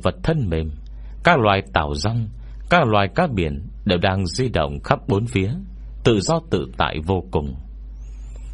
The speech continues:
Hà Thành đứng dưới đáy nước, cảm nhận được những làn nước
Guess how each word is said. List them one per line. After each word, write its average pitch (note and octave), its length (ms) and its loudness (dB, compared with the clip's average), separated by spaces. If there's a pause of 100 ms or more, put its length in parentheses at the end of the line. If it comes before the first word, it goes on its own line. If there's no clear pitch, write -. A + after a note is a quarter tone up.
(120)
Hà F#2 200 6
Thành F#2 320 2
đứng G#2+ 180 2
dưới G2 160 2
đáy F2+ 200 0
nước, A2+ 200 0 (580)
cảm G2+ 180 4
nhận G2 240 2
được F2+ 180 2 (280)
những G2 220 2
làn D#2 280 2
nước D#3 140 2